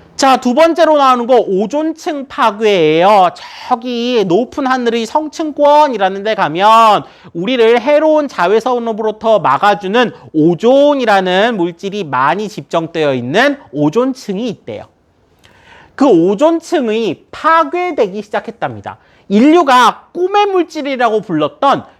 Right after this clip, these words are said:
염화 플루오리나 탄소 때문입니다.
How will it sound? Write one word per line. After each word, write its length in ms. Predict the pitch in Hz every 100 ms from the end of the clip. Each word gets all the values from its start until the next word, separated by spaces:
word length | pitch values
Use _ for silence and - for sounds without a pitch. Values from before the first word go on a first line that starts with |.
| -
염화 540 | 151 208 254 311 330
플루오리나 640 | 339 359 339 359 330 294 277
탄소 600 | 277 269 247 233 294 285
때문입니다. 600 | - 262 240 143 95 -